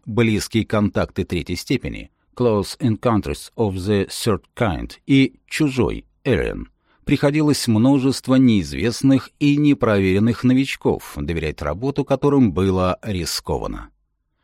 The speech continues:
Джордж Миллер, снявший сиквел «Безумного Макса», «Мэд Мэкс», до этого подвязался в среде австралийского независимого кино.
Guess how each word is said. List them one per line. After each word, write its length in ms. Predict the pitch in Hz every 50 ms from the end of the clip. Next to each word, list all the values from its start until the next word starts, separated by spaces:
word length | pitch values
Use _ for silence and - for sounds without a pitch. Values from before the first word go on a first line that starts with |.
| _ -
Джордж 560 | 82 82 87 87 98 123 143 147 - - - 147
Миллер, 380 | 120 98 87 85 85 87 85 -
снявший 520 | - - - 120 110 107 104 - - 113 98
сиквел 440 | - - 120 104 - - 113 104 95
«Безумного 500 | 90 104 104 95 104 92 92 90 95 110
Макса», 540 | 131 147 147 - - - - 64 55 - - _ _ -
«Мэд 300 | 101 98 87 - _ -
Мэкс», 400 | 110 98 - - - - - - _ _ _ _ _ -
до 100 | 110 92
этого 300 | 110 143 147 165 156 151
подвязался 580 | 143 151 147 147 147 139 147 147 135 - - 139
в 60 | -
среде 400 | - - 110 101 95 107 135 147
австралийского 920 | 147 120 - - - 120 104 101 92 87 92 104 - - - 131 127 131
независимого 920 | 131 135 127 113 101 95 104 90 78 76 73 - 98 98 98 95 92 95 92
кино. 340 | - - 131 117 76 53